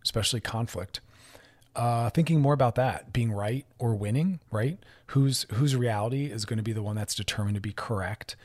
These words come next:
So it's about being right. It's about being, uh, us being heard, but it's often not, not about, am I hearing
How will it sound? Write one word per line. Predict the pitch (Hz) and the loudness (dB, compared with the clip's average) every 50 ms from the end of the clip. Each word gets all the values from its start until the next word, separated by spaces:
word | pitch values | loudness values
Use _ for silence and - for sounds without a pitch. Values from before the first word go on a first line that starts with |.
| - - | -14 -6
So | - - | -2 0
it's | 160 - | 0 2
about | 156 156 147 139 - | 4 4 4 4 2
being | 147 143 135 | 2 2 2
right. | 120 110 104 92 82 - - _ _ _ - | 2 0 -2 -4 -6 -8 -14 _ _ _ -10
It's | - - - | -6 0 0
about | 135 117 117 113 113 - - | 2 2 2 0 0 -2 -2
being, | - 117 110 107 107 104 - - - | -2 -2 0 0 -2 -4 -6 -8 -4
uh, | - 110 104 101 98 98 - - | -2 -2 0 0 -2 -4 -2 0
us | 120 131 127 - | 2 2 2 2
being | - 127 104 95 | 0 -2 -4 -4
heard, | 85 - - 85 80 78 73 - - - - - 113 - | -6 -8 -8 -8 -8 -10 -12 -16 -18 -14 -12 -12 -10 -4
but | - 135 | -4 -2
it's | 135 - | 2 4
often | 170 196 202 - 247 202 | 2 2 2 2 2 2
not, | 139 117 104 - - | 2 0 -2 -4 -2
not | 113 120 127 127 127 | 0 2 2 4 2
about, | 131 113 120 110 107 110 107 - - - - - - - - - - - - - - - - - | 2 2 2 0 0 0 0 -2 -2 -4 -6 -10 -18 -20 -20 -20 -20 -20 -18 -18 -18 -18 -4 -2
am | 117 123 123 | 0 2 2
I | 127 | 2
hearing | 110 - - - 123 120 120 113 107 101 98 98 98 101 | 0 -2 -4 -4 -2 0 0 0 0 -2 -2 -4 -4 -6